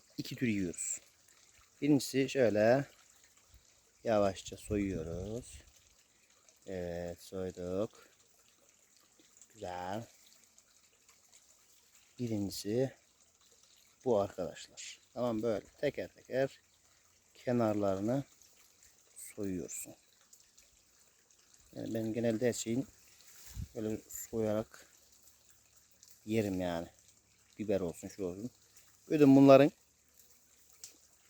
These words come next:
eee, soydum bunun kabuğunu. Bilmiyorum, bana daha güzel geliyor. Bu aslında tuzla, tuzla, pardon, hemen köylüye döndüm.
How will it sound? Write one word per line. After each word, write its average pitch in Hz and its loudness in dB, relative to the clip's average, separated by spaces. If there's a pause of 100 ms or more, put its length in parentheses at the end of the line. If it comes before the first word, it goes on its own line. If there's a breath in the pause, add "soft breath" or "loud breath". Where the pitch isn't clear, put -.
(420)
eee, 107 2
soydum 127 4
bunun 113 2
kabuğunu. 113 2 (1080)
Bilmiyorum, 98 -4
bana 120 4
daha 123 8
güzel 113 4
geliyor. 80 -8
Bu 143 8
aslında 147 4
tuzla, 147 6 (300)
tuzla, 117 -2
pardon, 101 -2
hemen 113 2
köylüye 98 -2
döndüm. 101 -2